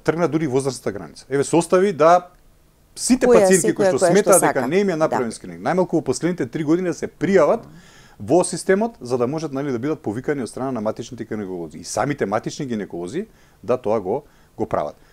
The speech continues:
Speaker 1: Е сега, не знам, да ги видиме бројките како тоа ќе
Speaker 2: Да.
Speaker 1: на крајот на денот ќе, ќе излезе во поглед на тоа што е повикано, колку е направено, што е сработено. Тоа што, знаете како, едно е да се пријави пациентката и ја имате вие во системот, ама друга
Speaker 2: А
Speaker 1: да ја
Speaker 2: треба и да
Speaker 1: повикате.
Speaker 2: дојде, или
Speaker 1: <laughs>
Speaker 2: да ја
Speaker 1: Да.
Speaker 2: повикат,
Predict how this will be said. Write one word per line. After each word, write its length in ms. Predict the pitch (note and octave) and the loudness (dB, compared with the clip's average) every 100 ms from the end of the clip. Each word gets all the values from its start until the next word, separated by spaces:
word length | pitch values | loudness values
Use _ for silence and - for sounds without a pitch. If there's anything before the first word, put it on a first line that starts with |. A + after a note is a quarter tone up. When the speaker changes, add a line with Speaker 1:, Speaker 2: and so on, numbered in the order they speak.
| _ A#2 | _ -10
Speaker 1:
Е 60 | |
сега, 360 | - C#3 D#3 - _ - C#3+ | -2 4 4 2 _ -20 -8
не 120 | D3+ | -2
знам, 140 | E3+ | 0
да 100 | G#2+ | -2
ги 80 | G#2 | -6
видиме 280 | B2 C#3 C3+ | -4 -2 0
бројките 380 | C3+ D#3 C#3+ C3 | 0 0 -2 -2
како 200 | C3 B2+ | -4 -2
тоа 200 | C3 B2+ | -2 0
ќе 360 | C3 B2 A#2 | 0 0 0
Speaker 2:
Да. 40 | - | -4
Speaker 1:
на 120 | A#2+ | -10
крајот 280 | - A#2+ A#2 | -2 0 0
на 100 | A#2 | -2
денот 280 | A2 A#2+ A2+ | -4 -6 -4
ќе, 200 | A#2 G#2 | -4 -6
ќе 100 | - | -6
излезе 280 | A#2+ C#3+ C3 | -6 -4 -2
во 80 | A#2 | -2
поглед 320 | C3+ B2 A#2 | -2 -4 -4
на 100 | A2 | -4
тоа 320 | B2 A#2+ A#2 - _ - | 0 2 2 -4 _ -18
што 280 | - C#3 | -6 0
е 60 | C3+ | 0
повикано, 580 | C3 B2+ C3 C3 C3 C3 | 2 -4 0 0 2 0
колку 340 | - B2 C3 | -2 -2 2
е 40 | B2 | 0
направено, 580 | A#2+ A#2+ B2 B2 B2 | 0 0 0 0 -4
што 200 | A#2+ - | -6 -4
е 80 | A#2+ | -4
сработено. 360 | A#2 A#2+ B2+ A#2 | -2 -6 -6 -4
Тоа 120 | D3 | -6
што, 120 | C#3 | -4
знаете 220 | C3+ D3 D3+ | -4 -4 -4
како, 220 | C3+ A2+ | -4 -2
едно 220 | D3+ E3+ | -2 -2
е 40 | |
да 80 | C#3 | -2
се 140 | - - | -2 -6
пријави 440 | - D3 A#2+ F#2 | 0 4 4 2
пациентката 720 | F#2 - F2 - F2+ D3 G3+ - _ _ | -8 -12 -14 -12 -6 -4 -4 -8 _ _
и 80 | A#2+ | -4
ја 140 | A2 C3+ | 0 2
имате 260 | E3 C3+ | 2 2
вие 120 | G#2+ G2+ | 0 -2
во 100 | F2 | -6
системот, 400 | - F#2+ C3 D3 | -12 -8 -8 -6
ама 100 | A2+ | -6
друга 220 | A#2 C3+ | -2 0
Speaker 2:
А 40 | |
Speaker 1:
да 60 | B2 | 2
ја 20 | |
Speaker 2:
треба 160 | D3+ D#3 | 2 2
и 60 | D3 | 2
да 140 | C#3+ | 0
Speaker 1:
повикате. 60 | C3 A#2 B2 B2 | 0 -4 -6 -8
Speaker 2:
дојде, 100 | B2+ | -10
или 100 | B2 | -10
Speaker 1:
<laughs> 160 | A#2 | -6
Speaker 2:
да 60 | A#2 | -2
ја 120 | B2 | -2
Speaker 1:
Да. 0 | |
Speaker 2:
повикат, 480 | A2 A#2 - A2 | -2 -4 -8 -10